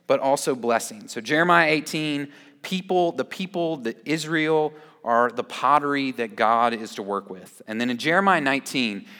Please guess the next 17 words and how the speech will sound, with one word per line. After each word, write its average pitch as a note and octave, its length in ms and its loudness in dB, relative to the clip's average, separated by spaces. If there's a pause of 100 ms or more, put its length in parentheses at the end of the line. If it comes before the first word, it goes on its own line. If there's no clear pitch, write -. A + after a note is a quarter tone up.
(260)
if B2+ 180 -6
you A#2+ 400 -4
took C3+ 240 -2
m-, C3 180 -2
time C3 280 2
after, B2+ 480 0
after B2 240 0
this, A#2 200 -2
we A#2+ 100 -6
won't B2 340 -4
go A#2+ 160 2
and A2+ 100 -4
look A#2 160 -6
at A2+ 60 -4
all B2 220 4
of G#2 120 -4
them. G2+ 240 -8